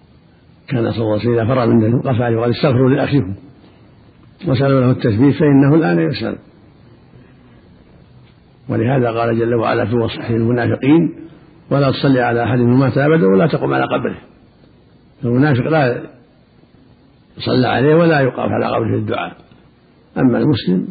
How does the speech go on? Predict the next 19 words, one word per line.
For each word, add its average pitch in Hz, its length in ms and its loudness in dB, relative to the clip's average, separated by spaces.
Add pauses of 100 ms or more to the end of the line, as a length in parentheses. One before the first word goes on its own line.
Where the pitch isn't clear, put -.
(300)
فإنه 123 340 0
يصلى 117 300 0
عليه 120 360 -2 (680)
ويوقف 123 320 2
على 113 140 -4
قبره 110 320 -4
الدعاء 104 360 -4
بعد 98 160 -4
الدفن. 98 380 -4 (4000)
وأما 135 340 2
حديث 123 200 -2
ضمرة 123 340 -2
بن 104 260 -6 (460)
حبيب 120 340 -4
أحد 110 220 -4
التابعين 107 680 -2 (600)
ورواية 117 300 -2
أبي 113 140 -2
أمامة 113 420 -4